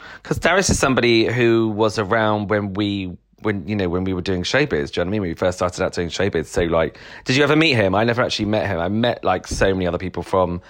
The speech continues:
X Factor and from the same year as him, et cetera, but I never, oh no, I did meet him once at a party, I think, but, you know, not enough to, um, I mean, sure, not enough to crap on about it on Facebook like most people do. "Ah, he was, we were the best of friends." You met him once, you fucker.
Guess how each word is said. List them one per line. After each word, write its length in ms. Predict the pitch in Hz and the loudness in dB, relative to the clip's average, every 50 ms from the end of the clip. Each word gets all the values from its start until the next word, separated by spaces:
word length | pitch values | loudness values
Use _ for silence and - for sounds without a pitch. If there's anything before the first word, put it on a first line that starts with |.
| - - - - - | -20 -20 -20 -6 -2
X 220 | - - - - | -2 -2 -2 -2
Factor 240 | - - - - 90 | -2 -2 -2 -2 -4
and 100 | 82 - | -6 -2
from 160 | - 107 92 | -2 -2 0
the 60 | 85 | 0
same 260 | 85 - 90 85 85 90 | 0 0 0 0 2 2
year 200 | 95 98 95 92 | 4 4 4 2
as 100 | 87 - | 2 0
him, 80 | 90 76 | -2 -2
et 80 | - - | -2 -2
cetera, 220 | 80 76 - - | -4 -4 -4 -2
but 80 | - 71 | -2 -2
I 40 | |
never, 360 | 90 92 98 98 95 - - - - - - | 0 0 0 0 0 0 -4 -6 -8 -4 0
oh 40 | 202 | 2
no, 80 | 220 240 | 2 4
I 40 | 226 | 4
did 180 | - 294 285 226 | 2 2 2 2
meet 160 | 226 214 185 | 2 4 4
him 200 | 185 180 170 156 - - _ _ | 4 2 2 -2 -6 -14 _ _
once 540 | - 123 135 147 165 151 143 127 - - - | -10 -4 0 2 2 2 2 0 -2 -4 -2
at 60 | 123 | -2
a 40 | 113 - | -2 -2
party, 400 | - - 123 117 107 - 101 95 | 0 0 2 2 2 0 0 -2
I 80 | 95 92 | -2 -2
think, 300 | - 98 92 80 - - | -2 -4 -4 -4 -4 -2
but, 300 | 98 95 - - - _ _ _ _ _ _ _ _ _ - | -2 -2 -2 -2 -6 _ _ _ _ _ _ _ _ _ -4
you 100 | 113 107 | -2 0
know, 100 | 98 90 | 0 2
not 220 | 101 123 143 - | 2 2 2 2
enough 380 | 117 113 104 95 - - - - | 2 2 0 0 -2 -4 -10 -8
to, 240 | - - 95 95 92 | -4 -2 0 2 2
um, 200 | 90 92 90 - - _ - - - | 2 0 -2 -6 -10 _ -16 -10 -8
I 80 | - 92 | -6 -4
mean, 180 | 87 78 78 76 | -4 -6 -6 -6
sure, 300 | - - - - - - - - - - - | -4 -4 -2 -2 -4 -6 -8 -14 -6 -2 0
not 60 | 165 | 2
enough 160 | 156 151 151 | 2 2 0
to 80 | - - | -2 0
crap 260 | - 160 143 - - | 0 2 2 2 2
on 80 | 120 | 2
about 220 | 113 113 113 107 107 | 2 2 2 2 2
it 80 | - | 2
on 100 | - 104 | 0 -2
Facebook 340 | 98 - 110 107 - - - | -2 -2 -2 -2 -2 -4 -4
like 160 | 85 92 80 | -2 -2 -2
most 200 | - 98 98 95 - | -2 -4 -4 -4 -4
people 140 | 92 - 98 | -6 -6 -6
do. 260 | 87 80 82 90 - - _ _ - | -6 -4 -6 -6 -8 -12 _ _ 0
"Ah, 420 | 233 240 254 269 269 269 277 262 233 | 2 2 4 4 4 4 2 4 4
he 120 | 202 240 | 4 4
was, 200 | 240 233 220 202 214 - - 160 - | 4 4 4 2 0 -4 -8 -8 -2
we 120 | - 214 226 | 0 4 4
were 80 | 220 220 | 4 4
the 80 | 220 | 2
best 380 | 220 - 226 208 208 202 - 208 | 2 4 4 2 2 2 -2 -6
of 160 | 202 - - | -6 -2 -2
friends." 320 | 190 180 180 180 170 131 | 0 0 0 0 -2 -4
You 40 | 131 131 | -4 -4
met 120 | 139 120 | -4 -4
him 80 | 131 127 | -4 -4
once, 340 | 127 123 123 117 - - | -2 -2 -4 -6 -8 -12
you 60 | - 98 | -12 -8
fucker. 380 | - 107 101 - 107 107 104 | -6 -8 -6 -4 -4 -4 -6